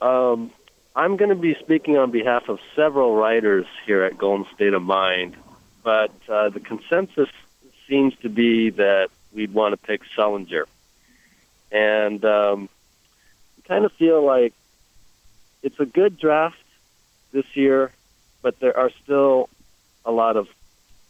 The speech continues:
quote-unquote flawed prospects that supposedly have some upside. And we just feel that Sullinger, uh, possesses some skills that transfer pretty well from college to pro.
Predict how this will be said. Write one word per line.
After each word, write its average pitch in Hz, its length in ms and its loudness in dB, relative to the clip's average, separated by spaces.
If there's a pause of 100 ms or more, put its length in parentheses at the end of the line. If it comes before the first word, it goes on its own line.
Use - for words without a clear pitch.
(100)
quote-unquote 107 640 0
flawed 104 480 0
prospects 90 600 -6 (480)
that 87 260 0 (720)
supposedly 101 560 -2
have 92 380 -2
some 87 240 -8
upside. 80 580 -4 (1040)
And 95 280 0
we 95 80 -6
just 92 180 -12
feel 113 220 -2
that 98 220 -4
Sullinger, 95 600 -4 (440)
uh, 82 140 -20 (100)
possesses 95 580 -6
some 87 120 -20 (120)
skills 92 420 -2
that 80 180 -4 (200)
transfer 87 680 -2 (380)
pretty 98 180 -4
well 92 300 0
from 85 200 -20
college 85 360 -6 (100)
to - 80 -20 (180)
pro. 87 300 -2